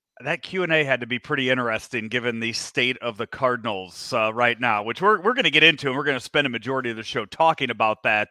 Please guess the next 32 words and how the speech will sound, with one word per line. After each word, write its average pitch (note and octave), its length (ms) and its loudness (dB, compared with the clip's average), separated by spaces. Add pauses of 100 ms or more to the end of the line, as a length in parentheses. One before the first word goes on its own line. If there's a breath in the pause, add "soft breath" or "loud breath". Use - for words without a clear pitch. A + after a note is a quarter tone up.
But A#2+ 280 4 (460 loud breath)
I, B2 280 4
uh, A#2+ 260 4
I C3 80 4
can't E3+ 240 2
imagine C#3+ 640 2
that A#2 180 -2
when B2 260 -2
something C3+ 360 -6
like A#2+ 180 -2
this C3+ 160 -4
is A#2 140 -14
planned A#2 640 -2
that A2+ 280 -2
you, A2+ 320 -6
you, A#2+ 220 -8
you A2+ 200 -14
have A#2 180 -8
to A#2 180 -10
assume B2 340 -6
you're A2+ 120 -4
gonna A2 200 -4
address G#2+ 360 -6
<laughs> - 40 -20
questions C3+ 720 0
like A#2+ 220 -2
what A#2+ 140 -10
you B2 100 -10
probably A#2 320 0
had A2 240 -4
to G#2+ 120 -14
yesterday. G2 520 -8